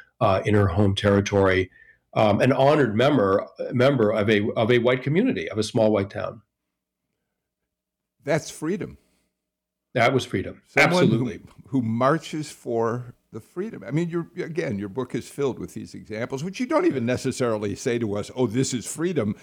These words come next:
Speaker 2: but it becomes
Speaker 1: Right.
Speaker 2: clear as we read
Speaker 1: Yeah.
Speaker 2: the book that
Speaker 1: And
Speaker 2: that's true.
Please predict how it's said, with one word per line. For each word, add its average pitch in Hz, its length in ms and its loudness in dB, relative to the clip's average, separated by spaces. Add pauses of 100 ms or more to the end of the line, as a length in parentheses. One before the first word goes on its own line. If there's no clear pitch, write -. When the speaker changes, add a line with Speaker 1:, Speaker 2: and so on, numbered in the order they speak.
(180)
Speaker 2:
but 123 140 -2
it 117 120 -4
becomes 104 360 -4
Speaker 1:
Right. 113 80 -2
Speaker 2:
clear 160 280 0
as 90 260 -8 (260)
we 104 140 -6
read 98 300 -6
Speaker 1:
Yeah. - 120 -2
Speaker 2:
the 101 80 -18
book - 340 -16 (320)
that 87 220 -10 (160)
Speaker 1:
And 202 120 4
Speaker 2:
that's 202 240 -10
true. - 400 -16